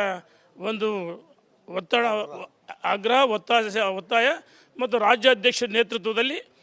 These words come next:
ಎಲ್ಲ ಹಾಲಿ ಮಾಜಿಗಳು, ಲೋಕಸಭೆ, ವಿಧಾನಸಭೆ, ವಿಧಾನ ಪರಿಷತ್ತು, ಮಹಾನಗರ ಪಾಲಿಕೆ ಅಥವಾ ಜಿಲ್ಲಾ ಪಂಚಾಯತಿ, ತಾಲೂಕ್ ಪಂಚಾಯತಿ, ಗ್ರಾಮ ಪಂಚಾಯತಿ, ಎಲ್ಲ ಹಂತದ ಚುನಾಯಿತ ಪ್ರತಿನಿಧಿಗಳು, ಪಕ್ಷದ ಮುಖಂಡರು ಪಾಲ್ಗೊಳ್ತೀವಿ. ಇನ್ನು ಮುಂದೆ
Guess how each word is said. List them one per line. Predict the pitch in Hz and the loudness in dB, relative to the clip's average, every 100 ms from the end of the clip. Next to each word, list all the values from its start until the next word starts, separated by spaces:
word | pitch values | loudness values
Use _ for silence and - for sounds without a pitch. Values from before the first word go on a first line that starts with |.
| _ _ _ _ _ 175 | _ _ _ _ _ -4
ಎಲ್ಲ | 220 294 311 233 - - - | 0 6 6 6 0 -16 -2
ಹಾಲಿ | 208 240 247 269 302 285 - 185 | 4 6 6 6 4 2 -4 -4
ಮಾಜಿಗಳು, | 202 240 214 185 185 175 | 2 4 2 -6 -8 -4
ಲೋಕಸಭೆ, | 208 247 - 226 233 254 254 208 | 0 0 2 0 4 6 4 2
ವಿಧಾನಸಭೆ, | 208 233 208 226 233 208 | 0 2 0 2 2 2
ವಿಧಾನ | 185 220 220 | -2 -4 -4
ಪರಿಷತ್ತು, | 226 240 180 226 214 | -4 -4 -4 -4 -2
ಮಹಾನಗರ | 196 220 220 190 | 0 0 0 0
ಪಾಲಿಕೆ | 214 202 233 233 - - - - - | -2 0 2 2 0 -10 -20 -10 -6
ಅಥವಾ | 202 185 | -4 -4
ಜಿಲ್ಲಾ | 208 233 233 | 2 4 4
ಪಂಚಾಯತಿ, | 220 214 202 202 | 0 -2 -2 0
ತಾಲೂಕ್ | 208 233 190 | 2 0 -2
ಪಂಚಾಯತಿ, | 220 214 196 | -6 -6 -2
ಗ್ರಾಮ | 196 220 | 0 0
ಪಂಚಾಯತಿ, | 220 196 190 | -2 -4 -4
ಎಲ್ಲ | 226 294 311 | 0 2 4
ಹಂತದ | 285 269 247 233 | 2 2 -2 -2
ಚುನಾಯಿತ | 233 240 226 208 | -2 -2 -4 -6
ಪ್ರತಿನಿಧಿಗಳು, | 208 294 - | -10 -10 -10
ಪಕ್ಷದ | 220 226 214 | -10 -10 -12
ಮುಖಂಡರು | 185 196 180 | -10 -10 -2
ಪಾಲ್ಗೊಳ್ತೀವಿ. | 202 233 226 214 311 - - - _ - 214 | 0 2 2 -2 -6 -8 -18 -20 _ -2 4
ಇನ್ನು | 320 330 | 6 6
ಮುಂದೆ | 277 214 | 4 2